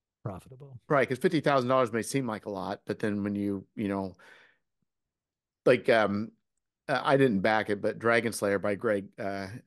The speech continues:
Speaker 2: uh, Gillespie, Gillespie, I can't sound his name right. Even though I did a layout for one of his books. Um, he, I can't remember what he,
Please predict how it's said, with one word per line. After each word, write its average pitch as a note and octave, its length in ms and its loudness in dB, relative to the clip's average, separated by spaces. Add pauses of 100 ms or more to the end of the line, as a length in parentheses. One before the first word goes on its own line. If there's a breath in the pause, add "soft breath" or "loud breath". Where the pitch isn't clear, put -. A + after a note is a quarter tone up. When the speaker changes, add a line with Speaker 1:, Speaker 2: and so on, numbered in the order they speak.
(100)
Speaker 2:
uh, G#2+ 80 -6
Gillespie, G#2+ 640 -4 (320)
Gillespie, - 320 -10
I - 60 -12
can't F#2+ 220 -10
sound F#2 160 -12
his G#2 100 -14
name F#2 140 -8
right. F2+ 180 -10 (460 soft breath)
Even D3+ 160 6
though D3 40 6
I C3+ 40 4
did B2 160 6
a - 20 4
layout A2+ 260 2
for A2+ 60 -8
one G2+ 80 -2
of G2 40 -4
his F2+ 100 -8
books. F#2+ 420 -8
Um, G2 320 -6 (640 soft breath)
he, C3+ 160 -2 (600)
I C#3 100 -6
can't B3 280 0
remember G#3 220 0
what F3 100 4
he, E3+ 180 -4